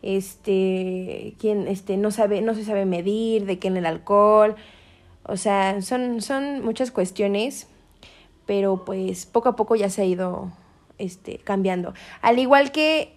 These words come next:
eh, desde pequeños, bueno, a mí en gen-, en, bueno, un poquito de que,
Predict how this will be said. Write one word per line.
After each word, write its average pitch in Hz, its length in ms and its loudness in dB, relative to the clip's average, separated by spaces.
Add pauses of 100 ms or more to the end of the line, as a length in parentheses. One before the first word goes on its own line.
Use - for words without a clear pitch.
(240)
eh, 190 560 0
desde 220 360 4
pequeños, 233 800 -2 (380)
bueno, 214 400 2 (720)
a 214 80 -6
mí 196 160 0
en 196 60 -6
gen-, 208 160 -10
en, 190 520 -4
bueno, 196 360 -4
un 190 40 -2
poquito 190 360 -6
de 190 120 -6
que, - 360 -12